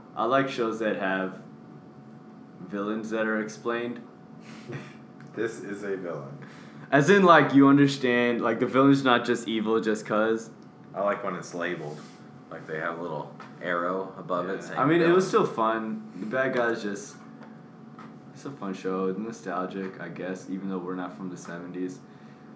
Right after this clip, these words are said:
Speaker 1: <laughs>
Speaker 2: Yeah.
Speaker 1: Like
Speaker 2: No, I mean, I think a lot of, uh, in the past, like,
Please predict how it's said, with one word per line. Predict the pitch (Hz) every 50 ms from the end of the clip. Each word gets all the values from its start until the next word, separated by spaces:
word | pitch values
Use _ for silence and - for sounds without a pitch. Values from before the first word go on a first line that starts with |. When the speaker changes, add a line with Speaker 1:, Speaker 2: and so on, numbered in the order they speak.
| - - -
Speaker 1:
<laughs> | - - -
Speaker 2:
Yeah. | - 156 - 170 165 -
Speaker 1:
Like | 139 131 - - - - - - - - - - - - - - - - -
Speaker 2:
No, | 147 147
I | 143 139 135 131
mean, | 131 120 110 104 92
I | 90 110
think | 107 - 120 -
a | 107
lot | 90 82 80 80 80 82
of, | 80 76 73 - - - - - - - -
uh, | - - - - - - - - - - - - - - - - - - - - - - - - - - - - - - - - - - - - 95
in | 92
the | 90 87
past, | - - 95 87 87 87 - -
like, | 85 80 78